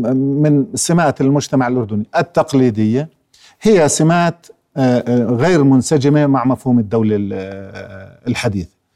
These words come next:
هذا ليس عيبًا، ولكن يعني يحتاج إلى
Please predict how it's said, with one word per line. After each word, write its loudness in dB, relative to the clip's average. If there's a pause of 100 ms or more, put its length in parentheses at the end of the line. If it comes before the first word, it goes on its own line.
(340)
هذا 4
ليس 2
عيبًا، 0
ولكن 0 (120)
يعني 0
يحتاج 0
إلى -2